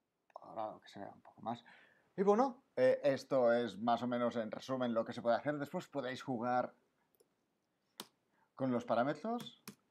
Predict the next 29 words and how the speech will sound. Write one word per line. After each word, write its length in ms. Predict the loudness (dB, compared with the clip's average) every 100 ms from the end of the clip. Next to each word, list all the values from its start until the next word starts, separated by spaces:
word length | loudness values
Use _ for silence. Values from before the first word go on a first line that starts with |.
| _ _
¿vale? 160 | -8 -6
Para 260 | -6 -8 -10
po-, 160 | -12 -6
ir 200 | -6 -2
cambiando 760 | -4 -2 -2 -2 -4 -6 -10 _
un 240 | -12 -12 -6
poco, 680 | -4 -4 -4 -4 -4 -10 -12
eh, 300 | -6 -6 -4
el 100 | -6
efecto 480 | -6 -8 -6 -8 -6
que 580 | -6 -4 -6 -8 -12 -12
queráis 440 | -6 -4 -4 -8 -12
que 120 | -12
se 380 | -8 -8 -8 -12
produzca, 840 | -14 -10 -8 -10 -4 -2 -2 -4 -20 _ _ _
¿vale? 300 | -8 -6 -6 -4
Eh, 480 | -4 -2 -4 -6 -8
afecta 300 | -10 -12 -10
bastante 400 | -12 -12 -12 -8
también 320 | -4 -2 0
la 240 | 0 -2
textura 500 | -4 -14 -8 -4 -4
que, 520 | -4 -4 -4 -6 -10 -10
que 80 | -8
le 120 | -4
demos. 520 | -4 -4 -6 -8 -18 _ _ _ _ _ _ _ _ _ _ _ _ _ _ _ _ _
Vamos 220 | -20 -20 -12
a 20 |
ver, 400 | -4 -4 -4